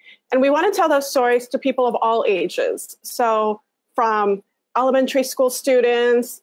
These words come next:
middle school, high school, of course, college students, but then also, uh, the general public, uh,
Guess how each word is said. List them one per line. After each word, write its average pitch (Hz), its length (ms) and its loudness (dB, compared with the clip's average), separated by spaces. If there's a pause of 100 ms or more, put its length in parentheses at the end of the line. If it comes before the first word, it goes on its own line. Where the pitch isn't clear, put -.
middle 233 220 0
school, 233 320 0
high 233 220 0
school, 226 520 0 (200)
of 214 120 -8
course, - 300 -4
college 220 600 -2
students, 247 680 0
but 269 160 -4
then 311 260 -2
also, 294 540 0 (400)
uh, 277 160 2
the 277 140 0
general 285 360 0
public, 240 560 -2
uh, 233 140 0